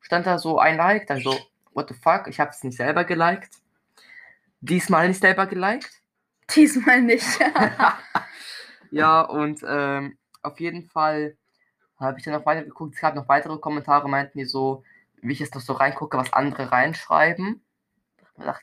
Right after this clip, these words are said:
Speaker 1: dachte ich mir noch so am Ende, auf jeden Fall, ähm, ist doch auf jeden Fall, auf jeden Fall läuft's sch-, beschissen.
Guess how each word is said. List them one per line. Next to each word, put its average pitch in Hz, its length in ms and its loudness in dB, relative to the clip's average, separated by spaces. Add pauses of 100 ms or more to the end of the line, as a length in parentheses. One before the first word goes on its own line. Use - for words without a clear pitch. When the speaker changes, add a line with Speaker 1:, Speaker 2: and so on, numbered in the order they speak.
Speaker 1:
dachte - 240 -8
ich - 100 -20
mir 143 60 -10
noch - 240 -12
so - 80 -10
am 147 140 -6
Ende, 147 420 0 (760)
auf - 200 -2
jeden 143 240 4
Fall, 135 480 0 (1120)
ähm, 160 760 4 (1200)
ist - 120 -16
doch 147 120 -12
auf 139 320 -10
jeden 139 160 -8
Fall, 135 200 -2
auf 143 260 -8
jeden 147 80 -10
Fall 139 120 -10
läuft's 135 240 -4
sch-, - 240 -12
beschissen. 143 640 -4